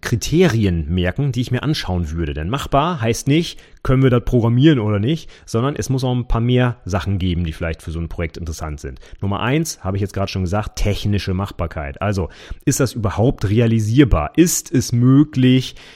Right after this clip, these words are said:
ich habe keine Ahnung, äh, eine Web-, äh, eine Webanwendung zu bauen, die irgendwie etwas tut, was wir wollen? Geht das überhaupt? Oder brauchen wir eine Konsolenanwendung? Oder können wir das überhaupt nicht programmieren? Ist das nicht lösbar? Oder, äh, keine Ahnung was, ne? Also haben wir überhaupt die technischen Möglichkeiten, etwas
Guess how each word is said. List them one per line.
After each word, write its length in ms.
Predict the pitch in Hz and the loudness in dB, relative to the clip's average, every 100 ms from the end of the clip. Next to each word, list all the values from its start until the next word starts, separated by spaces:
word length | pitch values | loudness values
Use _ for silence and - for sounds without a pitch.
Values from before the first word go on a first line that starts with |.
| - - | -18 -6
ich 280 | 104 101 | -6 -4
habe 160 | 95 92 | -6 -6
keine 300 | - 90 95 | -8 -6 -4
Ahnung, 380 | - 98 92 90 - - 113 | -4 -2 -2 -2 -6 -10 -2
äh, 180 | 107 107 | 0 0
eine 260 | 113 120 113 | 0 2 4
Web-, 280 | 131 - - - - - - - 127 | 4 2 -10 -18 -20 -20 -18 -10 -6
äh, 380 | 120 120 123 | -2 0 0
eine 240 | - 117 120 | -2 0 0
Webanwendung 500 | 135 113 120 120 120 | 0 0 2 2 2
zu 160 | - | 0
bauen, 380 | 107 101 117 113 | 0 2 2 0
die 340 | 107 107 110 110 | 0 -2 0 0
irgendwie 360 | 107 98 104 | 0 0 -2
etwas 240 | 87 98 - | -2 -4 -4
tut, 180 | 104 | -4
was 120 | 92 92 | -4 -4
wir 120 | 85 | -2
wollen? 420 | 90 90 80 120 | -2 -2 -4 -2
Geht 200 | 113 139 | 0 2
das 120 | 95 | 0
überhaupt? 400 | - 90 92 85 | -2 -4 -4 -4
Oder 180 | - 123 | 0 0
brauchen 360 | 110 120 120 110 | 2 2 2 0
wir 60 | |
eine 120 | 104 | 0
Konsolenanwendung? 1000 | 101 110 107 104 104 85 92 87 85 85 | 0 -2 0 0 0 0 -2 -2 -2 -4
Oder 220 | 87 104 | -4 -4
können 160 | 101 120 | -2 -2
wir 40 | |
das 100 | 113 | -2
überhaupt 260 | 95 107 - | 0 -2 -2
nicht 140 | - | -4
programmieren? 360 | - 87 87 90 | -2 -2 -2 -4
Ist 140 | 104 | -4
das 80 | 92 | -2
nicht 160 | 120 107 | -2 2
lösbar? 600 | 127 139 - 85 76 80 | 6 6 2 -4 -4 -4
Oder, 360 | 95 92 82 | -4 -6 -8
äh, 40 | 76 | -8
keine 220 | 104 92 | -6 -6
Ahnung 160 | 71 67 | -6 -12
was, 120 | - | -8
ne? 140 | 147 | -6
Also 180 | 131 110 - - | -4 -6 -6 -6
haben 200 | 117 156 | -2 2
wir 60 | |
überhaupt 380 | 127 110 147 147 | 2 2 2 0
die 60 | 104 | -6
technischen 580 | - 143 - 139 117 113 | -2 -2 0 -2 0 0
Möglichkeiten, 600 | 143 131 - 113 110 104 | 0 0 -6 -4 -4 -6
etwas 440 | 92 98 90 - | -6 -4 -6 -6